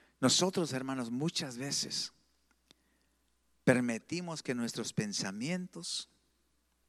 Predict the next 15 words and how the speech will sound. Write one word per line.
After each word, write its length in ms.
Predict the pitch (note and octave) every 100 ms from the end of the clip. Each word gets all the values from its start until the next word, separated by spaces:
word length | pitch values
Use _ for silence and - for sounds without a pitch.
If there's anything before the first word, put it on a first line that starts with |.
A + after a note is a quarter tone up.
| _ _ _ _ _ _ _ _ _ _ _ _ _ _ _ _ _ -
nuestra 400 | A#2 G#2 A2 G2+
lógica, 580 | G#2+ B2 - C#3 D3+ C3+
nuestra 380 | G#2+ G#2+ - G2+
sugerencia, 960 | - - G#2 G2 C3 D3 - C#3+ C3+ - - - _
hagamos 1200 | - G2+ G2 G2+ B2 D3+ D3+ D3+ D3+ C#3 - - - -
consejería 1000 | A2 G2+ - F#2+ F#2+ G2 A#2+ B2+ B2 A#2+ _ _ _ -
con 200 | G#2 F#2+
el 120 | F2+
Señor, 420 | - F#2+ - - - _ _ _ _ _ _ _ _ _ _ _ _ _ _ _ _ _
cuando 240 | - G#2 G#2
no 120 | G#2
debe 240 | G2 F#2 F#2
de 160 | F#2+
ser 220 | - -
así. 240 | - -